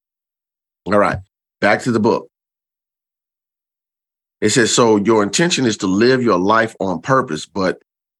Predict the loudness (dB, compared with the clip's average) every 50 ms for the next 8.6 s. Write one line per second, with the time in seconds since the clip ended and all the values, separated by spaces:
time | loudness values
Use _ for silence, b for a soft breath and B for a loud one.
0 | _ _ _ _ -2 0 2 2 2 2 0 0 -4 -6 -6 -4 -2 0 0 0
1 | 0 -2 -4 -4 -4 -2 -2 0 0 0 0 -2 -2 -2 -2 0 0 -2 -2 -4
2 | -4 -2 -2 -2 -2 -4 -6 -4 -4 -2 -2 -4 -4 -4 _ -2 -2 0 -2 -4
3 | -6 _ -6 -6 -2 0 0 0 0 -2 -2 -2 0 -2 -2 -6 _ _ _ _
4 | _ _ _ _ _ _ -4 -2 -2 -2 -4 -4 0 0 2 2 2 0 -2 -2
5 | -2 -4 -6 -6 -4 -2 0 2 2 2 0 -2 -2 -2 -4 -2 -2 0 2 2
6 | 0 0 -4 -4 -4 -4 -2 -2 -4 -4 -4 -2 0 0 0 -2 -4 -6 -6 -4
7 | -2 -2 0 0 -2 -2 -4 -4 -2 -2 -2 -2 -4 -4 -6 -4 -6 -6 -6 -4
8 | -4 -2 -2 -2 -2 -4 -4 -6 -8 -12 -12 -12